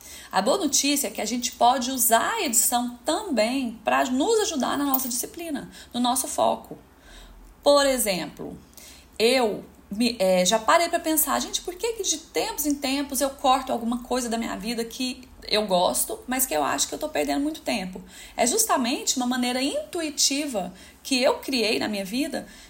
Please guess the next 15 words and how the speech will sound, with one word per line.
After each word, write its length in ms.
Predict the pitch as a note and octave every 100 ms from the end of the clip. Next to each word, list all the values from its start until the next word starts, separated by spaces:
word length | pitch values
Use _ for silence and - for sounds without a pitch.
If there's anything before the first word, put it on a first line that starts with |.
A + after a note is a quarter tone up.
| -
de 320 | G#3+ D4 D#4+
não 240 | C#4 C#4
me 80 | C#4+
distrair, 640 | C#4+ C#4+ D#4+ D#4+ D4+ D#4
de 280 | A3+ A#3 G#3 - -
ganhar 340 | B3 C4 C4
foco. 560 | - C4+ A#3+ - - - - - - -
Por 200 | - D4
exemplo, 680 | D4 B3+ G#3 D#3+ - F3 - -
eu 160 | C#4
passo, 420 | C#4+ B3 B3+ B3+ G#3
às 120 | G3+
vezes, 300 | A3+ G#3 -
temporadas 680 | G#3+ G#3+ A3 G3 A3 G3+ -
sem, 640 | - - A3+ A#3+ C4+